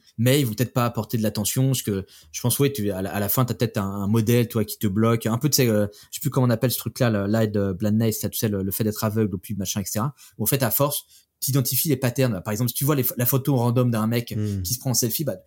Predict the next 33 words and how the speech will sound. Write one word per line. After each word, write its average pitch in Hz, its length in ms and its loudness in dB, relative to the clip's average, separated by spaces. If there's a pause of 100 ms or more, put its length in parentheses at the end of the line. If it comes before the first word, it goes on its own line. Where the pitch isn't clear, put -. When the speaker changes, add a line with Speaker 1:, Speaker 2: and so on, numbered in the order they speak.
(200)
Speaker 1:
déjà, 143 160 0
tu - 120 -2
filtres, - 360 0
t'es, 127 100 0
t'es 127 140 -2
en 131 100 2
mode, 135 200 2
ah, 175 200 0 (120)
ok, 143 200 -2
random, 127 300 0
vas-y, 117 380 -2
tège, 139 280 0 (280)
euh, 107 80 -2
tu, 120 160 -4
tu, 117 260 2
tu - 140 -8
vas 117 60 4
même 117 100 2
pas 127 100 2
lire 123 140 4
le, 117 160 2
le 110 100 4
bordel, 135 300 2
quoi. 104 140 -8 (260)
Euh, 101 80 -2
et 104 80 0
donc, 110 100 -2
je - 60 -6
pense 120 160 2
que - 80 -4
t'as 110 160 2
Speaker 2:
Bah, 104 60 0
Speaker 1:
un, 104 120 -2